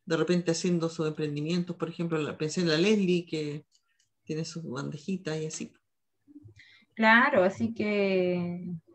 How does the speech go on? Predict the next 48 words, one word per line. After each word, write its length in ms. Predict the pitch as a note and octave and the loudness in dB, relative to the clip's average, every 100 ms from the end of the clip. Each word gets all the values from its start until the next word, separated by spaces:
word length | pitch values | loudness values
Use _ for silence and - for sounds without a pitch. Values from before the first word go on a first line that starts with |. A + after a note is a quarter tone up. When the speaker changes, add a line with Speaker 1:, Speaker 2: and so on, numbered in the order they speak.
| - _ _ _ - | -20 _ _ _ -2
Speaker 2:
eso, 260 | A#3 A#3+ | -2 0
pues, 160 | A3 G#3+ | -4 -4
chicos, 300 | - - E3 | 0 0 2
para 140 | E3+ | 0
que 80 | E3+ | 2
ahí 100 | F#3 | 0
se 120 | F#3+ | 0
vayan 260 | F3+ F#3 G3 | 0 2 2
motivando. 760 | G3 F3+ D#3+ G#3 A#3+ B3 B3+ A#3+ | 0 2 2 4 4 2 2 4
No 160 | G3 F#3 | 4 6
digo 220 | G#3+ A#3 | 6 4
que 60 | A#3 | 4
vamos 160 | A#3 | 4
a 40 | A#3+ | 2
empezar 340 | A#3+ B3 A#3+ | 0 -2 0
al 120 | B3 | 0
tiro, 180 | B3+ C4 | 2 2
al 80 | C4 | 4
tiro, 160 | C4 | 4
al 100 | C4 | 2
tiro 160 | B3+ C4+ | 4 0
después 200 | C#4 C4+ | 0 0
de 60 | C#4 | 0
la 140 | C4 | 0
copa, 260 | - C#4 E3+ | -2 0 0
pero, 220 | B3+ D4+ - _ - - - | 2 2 -2 _ -20 -16 -6
no 80 | |
sé, 100 | - | 0
pues, 120 | F3 F3 | 2 4
puede 160 | G3 | 2
ser 140 | G3+ G3+ | 2 0
un 80 | |
mes 140 | G3+ G3 | 2 0
después, 380 | G#3+ A#3+ A#3 A3+ | -2 0 2 2
un 100 | G#3+ | 0
par 140 | G#3+ | -4
de 80 | A3+ | -4
semanas, 580 | A#3 A#3 A#3+ A#3 A#3 - _ _ - _ _ - | -2 0 2 2 2 0 _ _ -20 _ _ -6
ahí 160 | - E3+ | -2 0
para 180 | E3+ | 0
que 100 | F3 | 0
también 300 | E3+ F#3 F#3+ | 2 2 4
haya 220 | G3 G3 F#3+ | 4 4 4
un, 380 | F#3 F3 F3 - _ - G3+ - _ - G3+ - _ - | 4 2 -2 -6 _ -6 -6 -8 _ -8 -8 -10 _ -8
<laughs> 500 | G#3+ B3+ A#3+ C#4 C4+ | 2 6 8 8 8
una 180 | B3+ A3+ | 8 8
baja 360 | A#3+ A#3 A#3 G#3+ | 8 6 2 2
de, 180 | A3 | 0